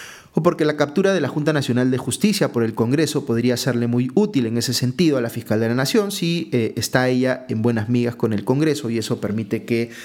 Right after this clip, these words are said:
eh, los nuevos integrantes de la Junta no tengan tanto interés en investigarla a ella. Es entonces la sanción a Vela parte de una, eh, transacción, eh, particularmente con la coalición que hoy domina el Congreso y que en buena medida también tiene dominado al gobierno.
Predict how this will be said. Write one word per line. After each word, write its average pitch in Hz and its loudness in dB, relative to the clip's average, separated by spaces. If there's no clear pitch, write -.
eh, 92 -4
los 110 -2
nuevos 147 2
integrantes 113 0
de 110 0
la 113 2
Junta 117 -2
no 113 -2
tengan 110 -2
tanto 120 0
interés 107 0
en 113 0
investigarla 101 -2
a 104 0
ella. 101 0
Es 190 4
entonces 202 2
la 190 0
sanción 147 0
a 143 2
Vela 143 0
parte 156 2
de 131 2
una, 135 0
eh, 110 0
transacción, 123 0
eh, 107 0
particularmente 127 0
con 127 0
la 113 -4
coalición 104 0
que 139 -2
hoy 135 2
domina 123 0
el 120 0
Congreso 139 0
y 131 -2
que 107 0
en 110 -2
buena 120 2
medida 113 0
también 110 0
tiene 117 0
dominado 113 0
al 113 0
gobierno. 139 0